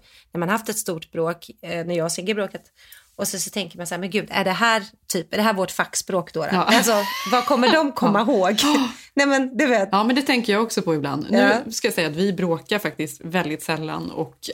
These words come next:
Speaker 2: jag tror
Speaker 1: Mm.
Speaker 2: aldrig vi har haft en diskussion framför barnen.
Speaker 1: Mm.
Speaker 2: Jag och Zev och inte ens jag och
Speaker 1: Mm.
Speaker 2: Filip, tror jag. Eh, kanske
Speaker 1: Nej.
Speaker 2: är det så att skilsmässobarn också på riktigt blir
Speaker 1: Mm.
Speaker 2: mer förskonade för att man vill inte att de ska vara med. Jag kan känna att jag nästan är för
Speaker 1: Mm.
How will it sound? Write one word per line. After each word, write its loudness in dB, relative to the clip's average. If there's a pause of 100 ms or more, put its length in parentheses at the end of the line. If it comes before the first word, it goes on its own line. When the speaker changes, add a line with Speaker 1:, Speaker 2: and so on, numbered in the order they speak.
Speaker 2:
jag -4
tror 0
Speaker 1:
Mm. -2
Speaker 2:
aldrig -2
vi -4
har -6
haft -12 (280)
en -4
diskussion -8
framför -4
barnen. 2
Speaker 1:
Mm. -4 (420)
Speaker 2:
Jag 2
och 0
Zev 0
och 0
inte -2
ens -2
jag -6
och -8
Speaker 1:
Mm. 0
Speaker 2:
Filip, -6
tror -8
jag. -6 (360)
Eh, -4 (240)
kanske 2
Speaker 1:
Nej. 2
Speaker 2:
är 2
det 0
så -2
att -4
skilsmässobarn 0
också -6
på -8
riktigt -4 (260)
blir 2
Speaker 1:
Mm. 2
Speaker 2:
mer 0
förskonade -2
för -6
att -8
man -2
vill 0
inte -2
att -6
de -4
ska -4
vara -2
med. 0
Jag -4
kan -2
känna -4
att -4
jag 0
nästan -6
är -4
för 0
Speaker 1:
Mm. -6